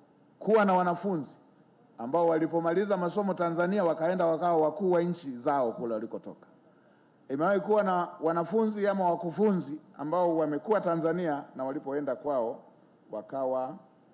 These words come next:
wakuu wa nchi ama viongozi ama watu wa muhimu katika maeneo yao. Maana Tanzania ni mama wa Pan-Africanism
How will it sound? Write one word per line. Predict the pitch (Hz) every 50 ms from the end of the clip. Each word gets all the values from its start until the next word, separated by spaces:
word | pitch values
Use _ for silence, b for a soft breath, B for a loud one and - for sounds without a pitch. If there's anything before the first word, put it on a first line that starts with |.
| _ _ _ _ -
wakuu | 107 107 - - - 139 131 131
wa | 123 120
nchi | 139 156 156 - 143 143
ama | 135 127 123 117
viongozi | 101 110 110 107 107 107 135 139 135 123 127 131 120 95
ama | 104 113 113 110 107
watu | 104 107 107 104 - 107
wa | 101
muhimu | 95 95 107 135 131 120
katika | - 107 98 - - 107
maeneo | 98 98 98 98 92 92 92 95
yao. | 117 131 123 110 101 113 139 175 - _ _ _ _ _ _ _ _ _ _ _ _ _ _ _ _ -
Maana | 107 123 151 165 170 160 147
Tanzania | 143 143 143 135 139 135 143 156 147 131
ni | 123 113
mama | 110 123 160 170 175 180 165 165 165 165 - - - _ _ _ _ _ _ _ _ _ _ _ _ -
wa | - 98 95
Pan-Africanism | - - - 170 175 165 156 147 139 - 131 131 104 139 127 135 156 156 143 151 160 170